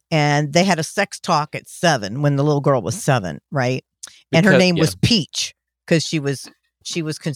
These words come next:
Speaker 1: born in Georgia. The show started with the daughter starting at a new high school, and it was really kinda tough for her.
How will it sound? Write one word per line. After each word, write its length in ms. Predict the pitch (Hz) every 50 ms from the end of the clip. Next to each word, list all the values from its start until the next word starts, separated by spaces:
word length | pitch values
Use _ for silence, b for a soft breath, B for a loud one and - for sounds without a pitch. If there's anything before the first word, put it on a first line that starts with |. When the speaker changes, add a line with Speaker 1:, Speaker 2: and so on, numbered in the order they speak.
| - - -
Speaker 1:
born 400 | 143 120 180 170 165 160 160 160
in 240 | - 143 135 131 127
Georgia. 460 | - 165 160 147 147 135 120 - - 143
The 140 | 156 165 170
show 300 | - - - 247 262 294
started 260 | 262 - 247 233 214
with 120 | 180 170 156
the 60 | 170
daughter 680 | 147 - 185 175 180 185 190 175 165 151 147 143 143 - _
starting 380 | - - - 202 185 175 175 165
at 60 | 147
a 60 | 139
new 140 | 151 160 160
high 240 | 151 139 160 156 156
school, 340 | - - - - 135 123 120
and 80 | 113
it 40 | 95
was 180 | 123 143 139 151
really 300 | 143 151 151 143 143 135
kinda 260 | - 151 139 123 117
tough 300 | - - - 143 135 - _
for 120 | - 113
her. 320 | 110 120 98 73 - 143